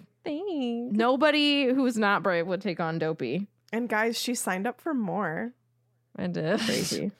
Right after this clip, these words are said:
Speaker 1: <laughs> Not,
Speaker 3: <laughs>
Speaker 1: not another Dopey, but some stuff.
Speaker 3: Yeah.
Speaker 1: Some stuff.
Speaker 3: You could sign up for Dopey.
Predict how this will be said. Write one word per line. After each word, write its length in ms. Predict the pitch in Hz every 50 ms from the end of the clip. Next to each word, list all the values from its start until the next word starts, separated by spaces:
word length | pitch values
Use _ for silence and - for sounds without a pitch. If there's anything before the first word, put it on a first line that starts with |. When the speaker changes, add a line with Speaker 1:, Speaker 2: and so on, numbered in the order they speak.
| -
Speaker 1:
<laughs> 160 | - - _ -
Not, 360 | 330 - 190 190 - 403 - 196 - - - -
Speaker 3:
<laughs> 240 | - 330 - - 320
Speaker 1:
not 280 | 240 240 220 226 247 262
another 240 | 285 294 285 254 214
Dopey, 440 | 202 185 170 180 180 - 185 165 151
but 400 | 156 170 160 156 156 151 - - - _ _ _ _ _ _ _ _ _ _ _ _ _ _ _ _ _ _ _ _ _ _ _ _ _ _ _
some 260 | - - - 190 196
stuff. 680 | - - - - - 202 175 143 - - 190 - _ _ _ _ _ _ _ _ _ _ _ _ _ _ _ _ -
Speaker 3:
Yeah. 240 | 170 156 - - -
Speaker 1:
Some 240 | - - 180 175
stuff. 380 | 180 - - - - - - - 226 - - - - - - -
Speaker 3:
You 100 | 208 233
could 300 | - - 214 165 214 -
sign 240 | - - 233 170 135
up 120 | - -
for 120 | - 156 147
Dopey. 560 | - 123 127 135 - 156 160 170 220 247